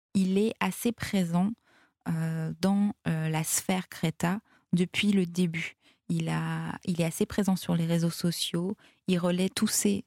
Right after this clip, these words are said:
messages, il commente tous les messages de Greta. Et je me dis qu'il va être important ce, cet homme-là. Et en refaisant ma carte et en re-regardant, euh, les photos de toutes ces étapes,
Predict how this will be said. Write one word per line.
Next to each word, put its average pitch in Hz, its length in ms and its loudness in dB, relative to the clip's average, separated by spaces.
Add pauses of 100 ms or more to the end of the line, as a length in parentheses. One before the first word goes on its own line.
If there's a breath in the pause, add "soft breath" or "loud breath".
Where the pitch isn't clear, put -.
(120)
messages, 170 640 2
il 190 120 -2
commente 202 540 0 (100)
tous 214 240 0 (100)
les 180 160 2
messages 170 600 -4
de 175 100 -2
Greta. 170 440 -8 (440 soft breath)
Et 202 300 0 (100)
je 175 160 0
me 175 100 2
dis 202 260 -2
qu'il 165 1080 -6
va 165 80 0
être 202 240 -2
important 175 500 -2
ce, 160 720 -6
cet - 280 -6
homme-là. 165 440 -2 (440 soft breath)
Et 185 120 4
en 180 120 2
refaisant 226 680 2
ma 160 180 2
carte - 540 -4 (420)
et 180 120 4
en 180 100 2
re-regardant, 208 920 2 (100)
euh, 170 100 0
les 160 520 -2
photos 220 540 0 (320 soft breath)
de 180 80 2
toutes 226 200 -2
ces 185 280 2
étapes, - 460 -4